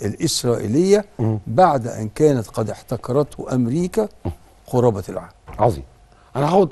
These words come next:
Speaker 2: ع-، على الأقل قضيتين من هذا
Speaker 1: إيه؟
Speaker 2: ال-، ال-، يعني الوصف والتحليل المهم لما جرى في أسبوع م-، م-،
Speaker 1: طبعًا
Speaker 2: قبل
Speaker 1: نسيت
Speaker 2: فيه.
Speaker 1: أقول السودان، بس يعني
Speaker 2: طب.
Speaker 1: برضو
Speaker 2: آه.
Speaker 1: معركة كبرى حين الفاشر اللي هي
Speaker 2: مم.
Speaker 1: عاصمة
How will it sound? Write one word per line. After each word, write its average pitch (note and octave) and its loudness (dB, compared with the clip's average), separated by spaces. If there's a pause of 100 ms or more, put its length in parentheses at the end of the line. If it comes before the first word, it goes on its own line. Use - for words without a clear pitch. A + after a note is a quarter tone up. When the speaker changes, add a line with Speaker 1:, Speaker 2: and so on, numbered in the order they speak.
Speaker 2:
ع-، C3 0
على C#3 2
الأقل F#3+ 4
قضيتين C3+ 2
من B2 -4
هذا D3 4
Speaker 1:
إيه؟ D#3 6
Speaker 2:
ال-، B2 -2 (440)
ال-، G#2+ 0
يعني A2+ -2
الوصف A#2 2
والتحليل A2+ 0
المهم B2 2
لما C3+ -2
جرى B2 4
في F#2+ -8
أسبوع G2 -4
م-، F#2 -8 (200)
م-، F2+ -12 (520)
Speaker 1:
طبعًا G3 6 (120)
Speaker 2:
قبل F#3+ 4
Speaker 1:
نسيت F3+ -2
Speaker 2:
فيه. F#3+ 2
Speaker 1:
أقول G#3 4
السودان، G#3 4 (120)
بس D#3+ -8
يعني F3 0 (340)
Speaker 2:
طب. - 2
Speaker 1:
برضو F3 2 (260)
Speaker 2:
آه. D#2 -14 (500)
Speaker 1:
معركة C3+ 2
كبرى C#3 0
حين C#3 2
الفاشر D3 0
اللي G#2 -2
هي A#2+ 4
Speaker 2:
مم. A#2 2
Speaker 1:
عاصمة A2+ -2